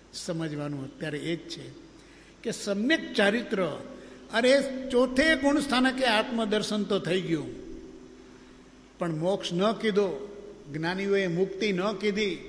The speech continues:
પરમાર્થની યાત્રાને પૂર્ણ વિરામ ન આપ્યો.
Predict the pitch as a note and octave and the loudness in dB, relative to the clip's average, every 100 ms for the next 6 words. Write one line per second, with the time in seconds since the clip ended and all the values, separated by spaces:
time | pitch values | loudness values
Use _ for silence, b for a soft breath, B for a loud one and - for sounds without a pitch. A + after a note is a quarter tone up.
0 | B B B B B F#3+ F#3+ G3+ G#3+ G3 | B B B B B 2 2 4 2 2
1 | G3 G#3+ G3+ F3+ G#3 G3+ G#3 G3+ G3 F#3+ | 0 2 2 2 2 2 2 0 2 2
2 | G#3+ G#3 G3+ G#3+ G3 F3+ A3+ A3 G#3 A3 | 2 4 4 2 0 0 0 0 0 2
3 | G#3+ D#3 - | 2 0 -8